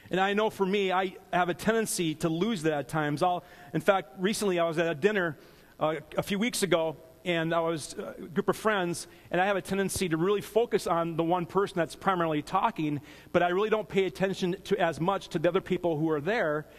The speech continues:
And I had a mutual friend that was there, and they were talking a little bit, and then after, after the dinner, they told me, 'cause we ha-, we have a strong friendship, they said, "Craig, you did it again. You totally,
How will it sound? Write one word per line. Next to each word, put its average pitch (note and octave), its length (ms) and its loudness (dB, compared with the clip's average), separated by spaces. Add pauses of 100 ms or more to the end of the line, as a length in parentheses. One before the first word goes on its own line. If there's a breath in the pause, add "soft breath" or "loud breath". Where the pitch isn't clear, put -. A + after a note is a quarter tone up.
(320 loud breath)
And E3+ 180 2
I E3+ 80 2
had F#3+ 140 2
a E3 60 0
mutual F#3+ 360 0
friend A#3 420 0
that E3 100 2
was D3+ 180 0
there, E3+ 400 0 (240 loud breath)
and E3+ 420 -2
they F3+ 140 4
were A#3+ 140 2
talking E3+ 420 0
a D#3+ 40 0
little D#3+ 180 -2
bit, D#3 280 -2 (240 loud breath)
and D#3+ 80 -2
then F3+ 140 2
after, F#3 720 0 (100)
after G3 280 2
the F3 80 2
dinner, E3+ 480 0 (240 loud breath)
they E3+ 80 2
told A3 260 -2
me, C#3+ 160 0 (300)
'cause D3 200 -4
we D#3+ 200 -4
ha-, D#3 180 -4
we F3+ 160 -4
have D#3 100 -2
a C#3+ 60 -2
strong E3+ 300 -2
friendship, G3+ 400 -4
they D3 100 -4
said, D#3 200 -4
"Craig, E3 200 -2
you C#3+ 60 -4
did D3+ 120 -4
it D#3 60 -2
again. D#3 320 -6 (1200)
You G3 260 -4
totally, D#3+ 640 -2